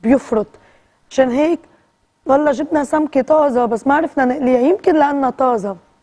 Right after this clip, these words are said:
أبدًا مش يمكن لأنها طازة، يمكن كمية الزيت قليلة كانت فيها، حما-، حرارة الزيت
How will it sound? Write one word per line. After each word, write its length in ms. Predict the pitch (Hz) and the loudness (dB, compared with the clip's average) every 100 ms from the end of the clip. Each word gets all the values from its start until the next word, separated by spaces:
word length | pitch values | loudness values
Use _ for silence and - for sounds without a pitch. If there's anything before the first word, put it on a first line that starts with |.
| - | -2
أبدًا 280 | 320 302 240 | 0 0 -2
مش 240 | 240 220 | -8 -6
يمكن 320 | 233 269 269 226 | -6 -6 -4 -2
لأنها 260 | 233 214 | -2 -4
طازة، 420 | 196 247 247 226 220 - - - - | -4 -2 0 -2 -6 -14 -20 -20 -6
يمكن 360 | 240 233 - 202 | -4 -4 -6 -6
كمية 540 | - 220 220 294 339 | -2 -2 2 2 2
الزيت 480 | 277 226 175 226 220 - | 0 -2 0 0 0 -2
قليلة 320 | 226 226 214 | 0 0 0
كانت 360 | 208 208 202 - | -4 -6 -8 -8
فيها، 380 | - 254 339 359 - _ _ | -2 0 0 -2 -12 _ _
حما-، 460 | - 254 247 285 302 | -2 0 0 -2 -4
حرارة 520 | - 240 247 311 302 - | -4 -2 2 2 0 -2
الزيت 440 | 226 170 226 208 | -8 0 0 0